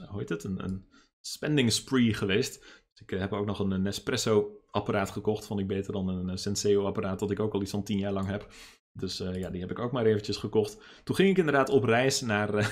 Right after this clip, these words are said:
<laughs> naar de auto toe. Dat was nogal een flinke reis. Ik woon in Nieuwegein en ik moest naar, eh, Roelof Arendsveen. Dat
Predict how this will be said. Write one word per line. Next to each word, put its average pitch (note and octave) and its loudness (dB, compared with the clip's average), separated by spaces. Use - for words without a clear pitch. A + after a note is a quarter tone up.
<laughs> - 0
naar A2 2
de G#2+ 2
auto A2 2
toe. A#2+ 0
Dat - -6
was C3 0
nogal A#2 2
een G#2 2
flinke A2 0
reis. G2+ 0
Ik G2 -2
woon G2+ 0
in G2 2
Nieuwegein G2 2
en F#2+ 2
ik F#2 0
moest G#2 -4
naar, F#2+ -4
eh, F#2 -4
Roelof C3+ 2
Arendsveen. C3 0
Dat - -14